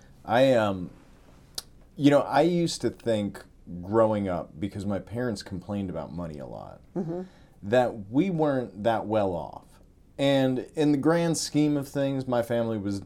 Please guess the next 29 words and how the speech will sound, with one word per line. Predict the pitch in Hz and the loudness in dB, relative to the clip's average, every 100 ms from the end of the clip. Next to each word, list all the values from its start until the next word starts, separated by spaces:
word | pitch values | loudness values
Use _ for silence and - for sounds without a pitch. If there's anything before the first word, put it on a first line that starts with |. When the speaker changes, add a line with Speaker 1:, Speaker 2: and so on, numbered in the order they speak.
| 104 | -4
Speaker 1:
was | 104 | -2
not | 104 120 - 85 | 0 -2 -4 -8
that | 104 85 | -6 -6
well | 92 92 90 | -6 -6 -6
off. | 78 - - - - - - - - - _ _ - - | -8 -12 -20 -20 -20 -20 -20 -20 -20 -20 _ _ -20 2
But | 147 135 | 2 4
then, | 156 165 156 - - - | 2 2 0 -4 -14 -10
you | 113 | -4
know, | 110 92 73 - - - - | -2 -4 -10 -20 -20 -20 -6
it, | 120 104 - | -2 -2 -2
it's | 110 90 | -8 -6
that | 101 98 | -2 -2
matter | 98 98 95 90 | 0 -2 -2 -4
of | 85 | -6
exposure | - - 110 110 110 120 113 101 - | -8 -4 0 0 2 0 -2 -4 -6
and | 101 92 | -6 -4
seeing | 90 - 117 113 107 101 90 - - - - - 95 | -6 -4 -2 0 0 -2 -4 -12 -20 -20 -20 -16 -12
how | 92 104 | -4 0
other | 104 107 | 0 0
folks | 104 113 107 - | -2 -2 -2 -4
live. | 98 101 107 104 - - - - - - _ | -2 0 -2 -4 -10 -20 -20 -20 -20 -20 _
And | 123 123 117 113 101 - | 0 2 4 2 -2 -10
with | - 101 139 139 | -6 -2 0 0
that | 131 | -2
exposure, | 98 - 110 127 123 87 | -2 -4 0 0 0 -4
finding | - 98 92 92 | -4 -4 -4 -4
out, | 95 98 | -6 -6
like, | 80 76 73 - 98 | -8 -12 -14 -12 -4
oh, | 92 76 67 50 | -2 -4 -8 -16